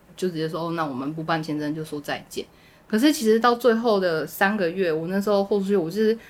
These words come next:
只要他讲，他，他问你工作身份，我就是很理直气壮地告诉他说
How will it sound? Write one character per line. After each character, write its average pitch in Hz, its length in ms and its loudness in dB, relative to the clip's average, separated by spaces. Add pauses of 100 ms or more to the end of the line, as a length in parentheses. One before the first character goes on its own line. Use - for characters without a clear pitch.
(680)
只 - 120 2
要 247 100 6
他 277 160 4
讲， 170 340 2
他， 254 200 2
他 247 240 0
问 233 200 4
你 160 140 -2
工 180 160 -4
作 180 140 0
身 170 240 -6
份， 175 180 -6
我 165 100 -4
就 190 120 2
是 214 120 4
很 180 380 -4
理 180 160 -8
直 165 180 -8
气 196 220 -4
壮 196 180 0
地 175 60 -8
告 185 160 -2
诉 190 80 -2
他 175 180 0
说 165 320 -6